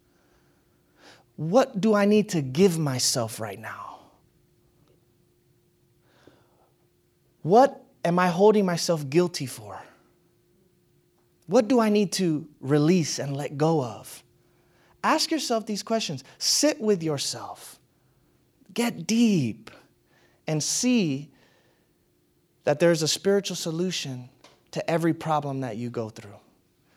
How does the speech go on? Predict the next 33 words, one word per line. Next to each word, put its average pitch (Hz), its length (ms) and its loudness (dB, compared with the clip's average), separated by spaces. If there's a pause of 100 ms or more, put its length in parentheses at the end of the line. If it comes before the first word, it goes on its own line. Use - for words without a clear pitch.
(240)
And 131 140 -2
again, 151 480 -2 (420)
what 156 220 2
can 147 160 0
point 196 420 0
you 175 60 0
towards 156 340 -2
this 156 140 -4
kind 170 180 -6
of 139 80 -6
self-inquiry 160 920 -2 (560)
is 175 400 2 (800)
becoming 190 520 4
aware 190 480 4
when 160 180 0
you 165 100 -2
find 180 380 0
yourself 151 480 -2
in 156 120 -2
a 151 60 -2
negative 165 440 -2
emotional 170 500 -2
state. - 420 -6 (760)
That's 160 200 0
how 190 100 2
you 196 160 0
know, 220 180 2
"Uh, - 260 0
I 180 120 -4
need 196 180 0
to 180 80 0
do 180 200 -2
some, 170 360 -2